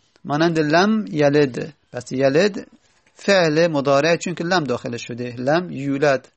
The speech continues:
لم یکن. و ذکرت انه لابد ان یکون فی اوله حرف من حروف نئیتو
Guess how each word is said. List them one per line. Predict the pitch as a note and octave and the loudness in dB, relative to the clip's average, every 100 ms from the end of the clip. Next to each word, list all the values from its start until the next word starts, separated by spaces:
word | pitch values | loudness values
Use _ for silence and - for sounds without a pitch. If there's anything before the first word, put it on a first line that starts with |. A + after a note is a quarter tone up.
| B2 | -8
لم | A#2+ C#3+ D#3 | -4 -2 -2
یکن. | C3 C3 E3 C#3+ B2+ _ _ _ _ _ _ _ _ _ _ _ _ _ _ _ _ _ _ - | -4 -2 -4 -6 -8 _ _ _ _ _ _ _ _ _ _ _ _ _ _ _ _ _ _ -6
و | D3 | -2
ذکرت | D#3 F3 B3 A#3 | 0 2 2 2
انه | G#3 G3+ G#3+ A3 | 0 2 4 4
لابد | F#3 F#3 A3 G3 | 4 4 2 2
ان | G3+ | -2
یکون | F#3+ F3+ G#3+ G#3 | -2 -4 -2 -2
فی | F#3 F3 | -2 -2
اوله | F3 F#3+ G3 F#3+ | 0 0 0 0
حرف | - G3 - | 0 -2 -2
من | F#3 D#3+ | -4 -4
حروف | D3+ D3+ F3 F3 | -4 -4 -4 -4
نئیتو | D3+ D3+ D3+ D3 - C3 | -4 -2 -2 -2 -2 -4